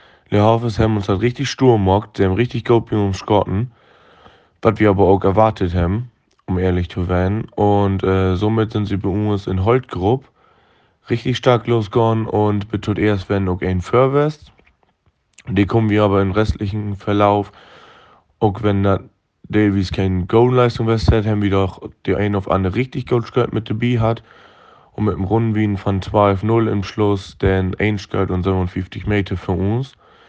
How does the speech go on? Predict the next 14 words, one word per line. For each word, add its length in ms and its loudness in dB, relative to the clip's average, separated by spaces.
entstehen 480 0
konnte. 400 -2
Wo 200 2
es 160 -4
halt 460 0
zwei 300 2
ist, 340 0
wird 180 -2
doch, 440 2
äh, 200 0
so 120 -4
ein 120 -2
Lüchin, 500 -2
ja, 160 -4